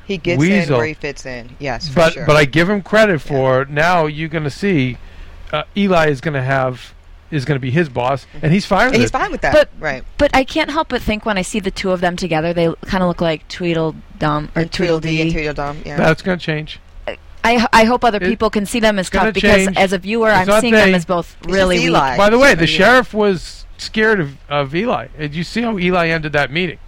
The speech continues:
Speaker 3: Right.
Speaker 1: Yeah.
Speaker 3: I mean, Eli really stepped it
Speaker 2: It's
Speaker 3: up,
Speaker 2: not
Speaker 3: but
Speaker 2: gonna
Speaker 3: still
Speaker 2: be
Speaker 3: together.
Speaker 2: Tweedledee Tweedledum for
Speaker 3: Yeah.
Speaker 2: long.
Speaker 1: Yeah.
Speaker 2: Eli is, is gonna grow back into. By the way, it's not even grow back into.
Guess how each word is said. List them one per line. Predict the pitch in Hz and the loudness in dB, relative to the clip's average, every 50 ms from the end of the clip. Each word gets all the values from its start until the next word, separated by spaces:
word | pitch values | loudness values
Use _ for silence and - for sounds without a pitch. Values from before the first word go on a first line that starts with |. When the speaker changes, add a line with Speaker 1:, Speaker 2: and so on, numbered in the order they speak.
| - - | -18 -4
Speaker 3:
Right. | - 262 277 220 - | 2 4 4 4 4
Speaker 1:
Yeah. | - - | 2 2
Speaker 3:
I | - 220 | 2 2
mean, | 233 233 226 | 2 2 0
Eli | - 262 269 240 208 | 2 4 4 4 4
really | 196 202 190 175 | 4 4 2 2
stepped | 175 - - 196 185 190 | 0 0 0 -2 0 2
it | |
Speaker 2:
It's | 202 226 | 4 4
Speaker 3:
up, | 214 196 | 4 6
Speaker 2:
not | 196 202 220 | 6 4 4
Speaker 3:
but | 190 | 4
Speaker 2:
gonna | 240 226 220 | 4 2 2
Speaker 3:
still | 208 | 4
Speaker 2:
be | 196 202 | 2 2
Speaker 3:
together. | 185 180 180 175 180 | 2 2 2 2 4
Speaker 2:
Tweedledee | 180 165 170 151 151 151 139 | 2 2 2 0 -2 -2 -4
Tweedledum | - - 139 135 131 127 123 127 120 120 113 | -4 -4 -4 -4 -4 -4 -4 -4 -6 -6 -6
for | - 131 120 | -8 -10 -8
Speaker 3:
Yeah. | 113 110 110 | -6 -6 -6
Speaker 2:
long. | 110 104 - - - - | -8 -8 -12 -16 -16 -14
Speaker 1:
Yeah. | 160 151 143 - | -12 -12 -8 -2
Speaker 2:
Eli | 170 175 180 180 170 170 165 | 0 2 4 4 4 4 2
is, | 156 147 160 151 - | 0 -2 -6 -12 -12
is | - 135 120 | -10 -10 -6
gonna | 120 156 143 139 | -4 -4 -4 -4
grow | 123 131 143 139 139 | -4 -2 -2 -2 0
back | 127 135 135 135 131 123 - | 0 0 -2 -2 -2 -2 -4
into. | 131 120 113 - - 113 110 107 - - - - - | -8 -10 -8 -8 -8 -6 -6 -8 -10 -14 -18 -6 -2
By | 220 247 | 0 2
the | 294 | 2
way, | 330 302 - 123 - - - - | 2 0 -2 -4 -6 -12 -20 -14
it's | - - | -8 -4
not | 330 | -4
even | 392 339 | -4 -4
grow | 311 269 - | -4 -4 -6
back | 160 - 151 156 190 247 254 - | -4 0 0 2 2 0 -2 -4
into. | 120 - - - 135 127 | -8 -8 -6 -6 -6 -6